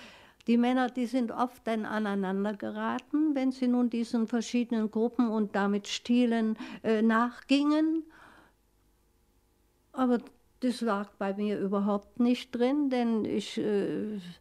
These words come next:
ich ging ja auch in Museen, was übrigens auch mit Hausmann oder so, wir und Schwitters, wir sind auch in Museen gegangen, wir haben uns auch mit den alten Dingen befasst.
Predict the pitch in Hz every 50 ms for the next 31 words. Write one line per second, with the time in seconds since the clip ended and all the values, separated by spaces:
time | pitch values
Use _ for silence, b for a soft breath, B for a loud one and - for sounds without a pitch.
0 | b b b b - 220 202 - 240 240 226 226 226 190 208 208 233 220 208 208
1 | 208 202 196 202 - 233 240 247 247 254 254 247 247 240 202 196 202 - 226 220
2 | 214 214 208 208 202 - - 202 196 - 202 196 196 196 180 220 226 254 247 -
3 | - 214 220 214 196 208 214 208 208 202 202 202 - 214 208 196 208 214 202 190
4 | - - 196 185 - - - 240 254 240 - 208 202 202 - - 202 202 196 -
5 | 208 196 190 - - 202 190 202 202 196 196 196 196 180 - 202 202 220 240 240
6 | 233 226 214 208 202 - 208 202 202 202 202 196 190 196 202 202 - - 185 190
7 | 196 190 180 - 196 185 190 - 202 202 208 208 220 214 202 208 208 208 202 202
8 | 202 190 190 180 - - 220 240 233 -